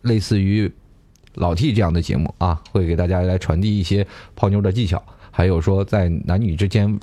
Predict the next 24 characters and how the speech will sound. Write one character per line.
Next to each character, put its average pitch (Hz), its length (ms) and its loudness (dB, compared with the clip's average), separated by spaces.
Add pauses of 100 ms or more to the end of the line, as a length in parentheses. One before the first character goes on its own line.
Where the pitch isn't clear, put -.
吐 - 160 -2
槽 87 300 0
这 131 100 0
些 104 240 0 (220)
男 110 180 0
女 101 80 2
恋 131 180 0
爱 190 160 2
的 123 120 0
问 78 160 -2
题。 - 240 -6
很 - 160 0
多 170 80 2
人 226 120 0
都 226 120 0
说 208 180 2
：“老 117 100 2
T， 170 140 -4
你 107 80 0
分 156 220 -2
析 151 40 0
得 110 120 0
非 143 160 -2
常 95 240 0